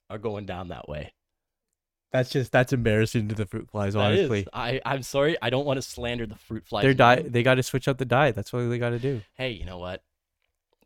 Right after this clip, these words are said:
Speaker 1: Diet is very important for your health and the lo-, and the longevity in, uh, you know, in, in your, in your life. So this is a reminder here. Um, okay, so, uh, next up we have, uh,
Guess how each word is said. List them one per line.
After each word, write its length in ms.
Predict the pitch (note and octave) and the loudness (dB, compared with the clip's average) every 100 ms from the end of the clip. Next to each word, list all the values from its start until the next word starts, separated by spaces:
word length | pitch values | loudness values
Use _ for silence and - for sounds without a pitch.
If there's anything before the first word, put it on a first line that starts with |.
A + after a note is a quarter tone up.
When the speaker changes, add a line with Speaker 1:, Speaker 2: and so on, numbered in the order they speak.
| _ - | _ -10
Speaker 1:
Diet 300 | G2 G#2 F#2+ | -6 -6 -6
is 100 | - | -10
very 240 | A2 G2+ | -10 -10
important 420 | G2+ - G#2+ G2 | -12 -6 -6 -6
for 140 | - G#2 | -2 0
your 140 | G2 | 0
health 280 | F#2+ G2+ - _ _ _ _ F#2+ | 2 2 0 _ _ _ _ -16
and 120 | F#2+ | -14
the 60 | |
lo-, 340 | F2+ F#2 F#2+ - | -14 -14 -14 -14
and 120 | G2 | -12
the 60 | F#2+ | -12
longevity 720 | F#2 F#2+ G#2+ F#2+ F#2 F#2 F2 _ _ _ _ | -14 -16 -12 -12 -10 -14 -14 _ _ _ _
in, 320 | F#2 F2+ F2 | -10 -8 -10
uh, 340 | F2 D#2+ E2 E2+ _ _ | -10 -10 -12 -14 _ _
you 100 | - | -16
know, 160 | E2 E2 | -14 -12
in, 200 | F2+ F#2 | -10 -8
in 160 | F2 | -6
your, 160 | F2+ E2+ | -4 -6
in 180 | - F2 | -6 -8
your 120 | E2+ | -8
life. 260 | F2+ E2+ - | -10 -12 -16
So 260 | - - - _ _ _ _ _ _ _ _ _ - | -16 -16 -16 _ _ _ _ _ _ _ _ _ -6
this 160 | B2 B2+ | -4 -2
is 80 | |
a 80 | A2+ | 0
reminder 400 | G2 F#2+ G2 F2+ | 0 -2 -6 -8
here. 280 | E2 F#2+ F2 _ _ _ _ _ _ _ _ | -8 -8 -8 _ _ _ _ _ _ _ _
Um, 160 | A#2 A2+ | -10 -8
okay, 180 | B2+ A2+ | -6 -6
so, 280 | A#2+ G#2+ | -6 -6
uh, 320 | G2+ G2+ G2+ G2+ | -6 -6 -6 -4
next 320 | D3 G3 - | -6 -6 -4
up 240 | A#2+ - B2 | -4 -4 -10
we 100 | A#2 | -6
have, 340 | A2 G#2 F#2+ | -4 -6 -6
uh, 380 | G2 F#2 F#2 | -8 -6 -6